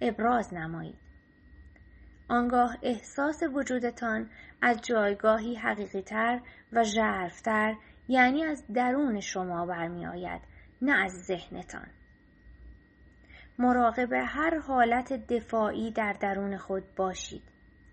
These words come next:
از چه دفاع می کنید؟ یک هویت خیالی؟ تصویری در ذهن؟ یک موجود غیر واقعی؟ با آگاه بودن از این الگو و تماشای آن،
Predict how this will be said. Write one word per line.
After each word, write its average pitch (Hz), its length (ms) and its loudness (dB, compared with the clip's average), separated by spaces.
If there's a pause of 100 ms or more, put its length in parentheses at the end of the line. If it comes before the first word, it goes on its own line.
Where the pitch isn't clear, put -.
(500)
از 311 220 2
چه - 220 -4
دفاع 202 400 0
می 185 140 -8
کنید؟ 147 500 -10 (520)
یک 330 300 4
هویت 254 500 2
خیالی؟ 220 840 -2 (600)
تصویری 320 540 4
در 269 240 4
ذهن؟ 247 520 0 (760)
یک 392 260 4
موجود 302 440 2
غیر 269 340 4
واقعی؟ 220 720 2 (1400)
با 262 120 6
آگاه 226 680 2
بودن 240 440 -2
از 233 180 0
این 294 240 0
الگو 185 400 -4 (380)
و 254 60 2
تماشای 220 760 0
آن، 247 360 -2